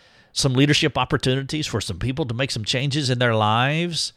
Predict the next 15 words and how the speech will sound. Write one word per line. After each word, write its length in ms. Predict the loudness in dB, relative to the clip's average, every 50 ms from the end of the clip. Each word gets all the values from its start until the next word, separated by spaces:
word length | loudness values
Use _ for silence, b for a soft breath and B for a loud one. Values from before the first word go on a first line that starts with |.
| b b b b b b b
How 160 | 2 4 6
does 160 | 6 6 4 4
the 80 | 0
gospel 540 | 0 2 2 2 2 0 0 0 0 0 2
affect 480 | 0 0 0 2 2 4 2 2 2 4
how 100 | 4 4
you 240 | 4 4 2 0
build 320 | 2 4 4 6 6 6 4
relationally 760 | 4 4 6 6 6 6 4 2 2 0 2 4 4 2 2
with 480 | 0 -2 2 6 8 8 8 8 6 0
others? 560 | -2 2 4 4 4 4 4 4 2 0 -2 B B B B B
And 160 | 4 6 6
then 120 | 6 6 4
explain 1080 | 2 2 2 2 2 0 -2 _ -2 0 0 0 0 0 -2 0 0 0 0 0 -2
that, 520 | -2 -2 -2 -4 -6 -8 -10 -12 -18 -20